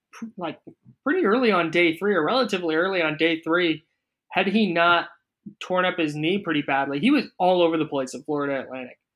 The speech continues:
and he's had a pretty nice preseason. But yeah, I, I, I think you're right. If it comes down to him and Lee,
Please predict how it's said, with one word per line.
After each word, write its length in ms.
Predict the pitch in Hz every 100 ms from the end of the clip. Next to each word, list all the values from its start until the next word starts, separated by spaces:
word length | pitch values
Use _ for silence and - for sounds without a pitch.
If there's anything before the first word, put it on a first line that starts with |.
| _ _ _ -
and 320 | 170 156 147
he's 240 | 143 196 208
had 120 | 262
a 140 | 175 _ _
pretty 320 | - - 277 254
nice 340 | 202 196 185
preseason. 680 | - 196 165 175 185 170 151
But 200 | 147 170
yeah, 160 | 165
I, 180 | 147 156
I, 360 | 165 170 170 165
I 100 | 165
think 180 | 185 175
you're 120 | 156
right. 240 | 151 156
If 120 | 147 147
it 100 | 147
comes 220 | 180 165
down 180 | 170 165
to 100 | 151
him 220 | 170 165
and 180 | 143 139
Lee, 420 | 165 160 147